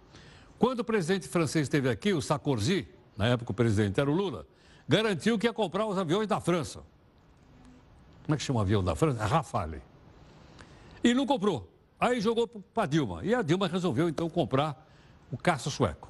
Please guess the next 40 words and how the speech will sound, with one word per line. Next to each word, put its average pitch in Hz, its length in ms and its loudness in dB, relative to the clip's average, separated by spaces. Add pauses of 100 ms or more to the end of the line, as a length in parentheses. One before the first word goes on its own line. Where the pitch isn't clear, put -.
(160)
fabricado 123 500 2
por 135 120 -2
uma 110 60 2
empresa 123 220 0
chamada 127 300 0
Saab. 101 400 0 (800)
Muito 170 220 2
bem. 92 200 0 (680)
O 127 100 4
avião 165 380 0
tá, 160 320 0
o 80 100 -10
avião 101 180 0
já 180 140 2
existe. 98 480 -2 (100)
O 143 80 2
da 170 180 2
Força 226 420 -2
Aérea 156 200 2
Brasileira 135 480 0
fez 160 220 0
o 147 60 -2
seu 165 160 0
primeiro 156 400 0
voo 147 240 -2
teste. - 420 -6 (720)
E 139 80 6
ele 175 200 2
deve 160 220 0
ser 156 180 0
entregue 143 420 0
ao 139 60 0
Brasil 165 760 0 (340)
até 135 760 2 (760)
dois 135 160 4
mil 143 120 4
e 127 60 6
vinte 123 240 0
e 170 40 4
um 170 200 0